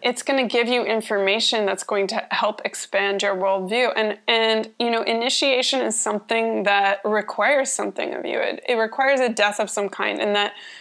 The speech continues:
you know, you do have to get rid of the old things. Like, you will have to, like, things, some things will crumble, and it might be a messy experience, but it's so worth it because you gain all of this power. You gain an enchanted life. You gain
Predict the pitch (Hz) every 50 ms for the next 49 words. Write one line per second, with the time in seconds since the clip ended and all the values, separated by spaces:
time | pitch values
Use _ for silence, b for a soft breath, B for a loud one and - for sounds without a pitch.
0 | B B B B 247 220 214 208 202 185 208 220 196 190 - 220 226 226 226 226
1 | 226 226 226 - 233 214 - 220 202 - 196 214 226 226 226 196 190 208 202 -
2 | 202 202 202 196 185 - - - 226 269 233 - - 208 214 214 214 - - 214
3 | 208 208 202 196 202 214 220 220 226 226 226 202 208 - - - - 220 202 202
4 | 202 202 202 - - 220 214 214 - - 240 240 240 240 240 233 - - - -
5 | - 226 233 247 262 254 254 247 240 233 226 - 214 202 - - - - 277 294
6 | 269 208 190 - - 208 208 202 - 208 208 208 202 - 202 202 202 196 202 208
7 | 196 - 220 208 190 - - - - 240 269 254 202 - 220 - - 214 214 220
8 | 220 - 247 247 240 240 254 294 294 294 311 - - 233 220 - 254 233 220 214
9 | 214 214 214 - B B B B B B B B B B - 233 240 247 233 202
10 | - - 226 233 262 285 285 262 233 - - - 220 226 247 247 254 247 226 220
11 | 226 214 - - - - 269 311 320 262 226 208 208 202 202 - 247 226 233 233
12 | 233 214 214 208 214 214 208 - - 233 226 233 247 240 - 226 196 202 190 196
13 | 226 262 220 190 - - 214 208 190 190 214 208 214 220 220 220 214 214 208